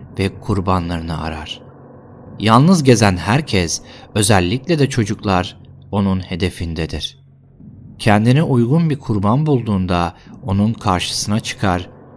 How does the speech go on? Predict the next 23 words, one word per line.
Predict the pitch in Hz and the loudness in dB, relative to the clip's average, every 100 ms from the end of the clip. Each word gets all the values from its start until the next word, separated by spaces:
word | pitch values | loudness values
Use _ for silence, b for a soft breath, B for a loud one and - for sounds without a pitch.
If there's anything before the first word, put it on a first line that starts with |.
| - | -6
ve | 98 90 82 - - - - - - | -2 0 -2 -6 -18 -20 -20 -18 2
"Ben | 107 117 117 | 6 6 6
güzel | 101 95 120 160 | 2 6 6 6
miyim?" | 165 110 90 76 - - - - - | 4 2 0 -6 -14 -20 -20 -20 -12
diye | - 95 80 | -2 -2 -2
sorar. | - 87 80 80 - - - - - - B B B | -4 -6 -6 -8 -12 -18 -20 -20 -20 -20 B B B
Eğer | 117 151 185 | 4 6 6
cevap | 135 131 139 131 | 6 6 6 4
hayır | - 104 127 | 2 4 4
olursa | 101 95 143 - 95 82 - B B B | 2 0 -2 -2 -2 -4 -6 B B B
ağzı | 95 101 95 110 | 2 2 4 2
yırtık | 98 - - - | 0 -2 -6 -4
kadın | 104 95 87 90 b b | -2 0 -2 -8 b b
hedefini | 101 107 - 104 101 | 0 0 0 -2 -2
taşıdığı | 101 - 98 98 | -4 -4 -2 -2
silahla | 92 - 95 98 87 104 90 | -2 -4 -2 -2 -2 -4 -4
öldürür. | 98 90 80 82 80 - - - - - - - - - - | -4 -4 -4 -6 -8 -14 -20 -20 -20 -20 -20 -20 -20 -12 0
Eğer | 113 156 151 | 4 4 4
cevap | 127 123 123 - - | 4 4 4 0 -2
evet | 113 160 - | 2 2 2
olursa | 101 90 - 87 85 - B B - - | 0 -2 -2 -2 -2 -6 B B -20 -12
Kuchisake | 117 - - 120 - 110 | -8 -6 -2 -2 0 -2
Onna | 107 123 127 82 80 | 0 0 2 0 -4